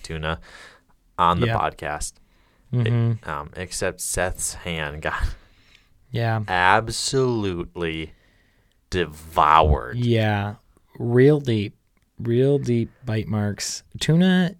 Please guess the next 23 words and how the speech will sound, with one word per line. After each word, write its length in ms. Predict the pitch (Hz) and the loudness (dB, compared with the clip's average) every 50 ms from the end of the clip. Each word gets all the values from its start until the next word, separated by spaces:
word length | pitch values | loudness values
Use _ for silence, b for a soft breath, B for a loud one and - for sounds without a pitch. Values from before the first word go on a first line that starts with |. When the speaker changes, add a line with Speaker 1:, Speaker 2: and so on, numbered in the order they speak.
| _ - | _ -8
Speaker 2:
is 180 | - 117 113 113 | -6 -4 -4 -2
going 220 | 117 113 110 107 104 | -2 -2 -4 -4 -4
through 160 | - 110 107 | -4 -4 -4
some 160 | - - 110 | -4 -6 -8
stuff 300 | - - 113 107 104 - | -6 -4 -4 -6 -4 -4
right 180 | 107 107 107 98 | -4 -4 -2 -2
now. 420 | 107 107 107 104 104 104 104 104 101 101 156 156 - _ _ _ _ - - - - - | -2 -2 -2 -2 -2 -2 -2 -4 -4 -6 -6 -10 -14 _ _ _ _ -18 -18 -18 -16 -10
I 420 | - 123 117 107 107 107 107 - - _ - | -6 -4 -4 -2 -2 -2 -4 -4 -6 _ -4
cut 180 | - 127 120 120 | -2 0 2 2
up 120 | 117 - | 2 0
my 160 | 120 117 110 | 0 -2 -2
deer 240 | 110 104 110 107 107 | -2 -2 0 0 0
meat, 380 | 107 110 107 107 107 104 - _ _ _ _ _ _ _ _ _ _ _ | 0 0 0 0 0 -2 -4 _ _ _ _ _ _ _ _ _ _ _
and 120 | 107 110 110 | -6 -4 -2
then 100 | 107 107 | -2 -2
I 80 | 104 | -2
had, 300 | 104 107 107 104 98 104 - _ _ | -2 -2 -2 -2 -4 -6 -12 _ _
my 120 | 104 104 | -6 -4
hands 560 | 104 107 107 104 104 104 101 98 - - - - _ _ _ _ - | -4 -2 -2 -2 -2 -2 -4 -6 -8 -12 -14 -18 _ _ _ _ -10
were, 260 | 131 110 104 101 - - _ - - | -8 -6 -4 -6 -6 -8 _ -20 -12
still 260 | - - - - 98 101 | -10 -8 -6 -4 -4 -4
had, 140 | 110 101 | -4 -4
like, 280 | 107 110 113 107 - - | -4 -4 -6 -6 -8 -12